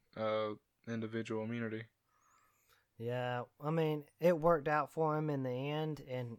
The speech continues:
Speaker 2: he never even had to use that idol, but, um,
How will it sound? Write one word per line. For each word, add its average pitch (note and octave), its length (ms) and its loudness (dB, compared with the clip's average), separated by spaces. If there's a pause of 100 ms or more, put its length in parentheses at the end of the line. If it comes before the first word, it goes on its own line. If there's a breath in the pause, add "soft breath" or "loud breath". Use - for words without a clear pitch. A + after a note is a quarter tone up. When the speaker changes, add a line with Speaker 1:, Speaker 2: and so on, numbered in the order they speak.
Speaker 2:
he C#3+ 180 -2
never C#3 280 4
even C3+ 220 0
had C3 220 0
to B2 80 -4
use C3+ 300 -2
that B2+ 220 0
idol, D3 460 2 (140)
but, A#2+ 360 0
um, A#2+ 480 -4